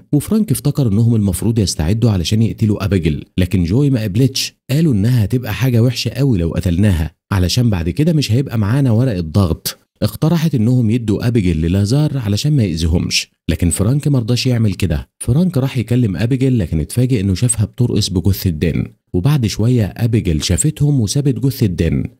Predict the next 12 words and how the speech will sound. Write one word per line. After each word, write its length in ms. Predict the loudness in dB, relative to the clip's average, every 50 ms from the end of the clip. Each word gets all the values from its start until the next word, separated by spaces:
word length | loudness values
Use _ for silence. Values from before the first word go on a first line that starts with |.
| _ _ -2
وسام 360 | 0 0 2 2 2 2 2
جريت 340 | 2 2 0 2 0 0 0
ناحية 280 | -2 -2 0 0 -2 -2
أبيجيل، 500 | -2 0 0 2 2 2 2 2 0 -2 -8 _ -2
لكن 260 | -2 0 0 0 -2
أبيجيل 440 | 0 0 -2 0 0 0 2 0 0
قفزت 480 | -2 -2 -2 0 0 0 0 0 0 0
عليها. 460 | 0 2 2 2 2 0 -2 -6 -6 -6
فرانك 360 | -2 0 0 0 0 0 0
وبيتر 400 | -2 -2 0 -2 -2 -2 -2 -4
حاولوا 360 | -4 -4 -2 0 0 2 2 0
يساعدوا، 400 | 0 0 -2 -2 0 -2 -4